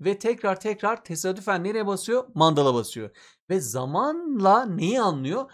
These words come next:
Mandala basınca peynirin geldiğini anlıyor. İşte bu edimsel koşullanma örneğidir. Ne yaptı? Fare kendiliğinden o davranışı yaptı. Biz fareye klasik koşullanmadaki gibi eti peşin vermedik. Peyniri peşin vermedik.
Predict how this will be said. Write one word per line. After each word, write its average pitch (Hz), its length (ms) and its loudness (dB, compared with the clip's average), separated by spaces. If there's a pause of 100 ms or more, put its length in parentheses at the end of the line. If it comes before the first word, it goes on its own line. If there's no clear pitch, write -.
(180)
Mandala 165 680 2
basınca 254 760 0 (100)
peynirin 165 500 -2
geldiğini 147 400 4
anlıyor. 104 320 -6 (240)
İşte 220 280 -4
bu 247 80 -4
edimsel 202 420 -4
koşullanma 175 440 -2
örneğidir. 107 380 -2 (340)
Ne 147 120 -2
yaptı? 254 380 0
Fare 180 520 2
kendiliğinden 165 720 0
o 160 100 0
davranışı 127 420 2
yaptı. 113 360 -6 (280)
Biz 226 200 -8
fareye 175 640 2 (120)
klasik 156 380 -2
koşullanmadaki 175 760 -4
gibi 170 320 -4
eti 151 340 -8
peşin 156 560 -4
vermedik. 135 480 4 (300)
Peyniri 160 420 -2
peşin 151 480 -6
vermedik. 147 480 4